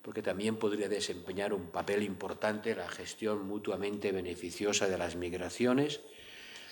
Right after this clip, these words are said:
y el redescubrimiento de una cultura compartida entre las dos orillas. Por lo tanto, desde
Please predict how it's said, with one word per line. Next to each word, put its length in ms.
y 80
el 160
redescubrimiento 880
de 60
una 160
cultura 460
compartida 720
entre 180
las 200
dos 180
orillas. 540
Por 140
lo 60
tanto, 280
desde 260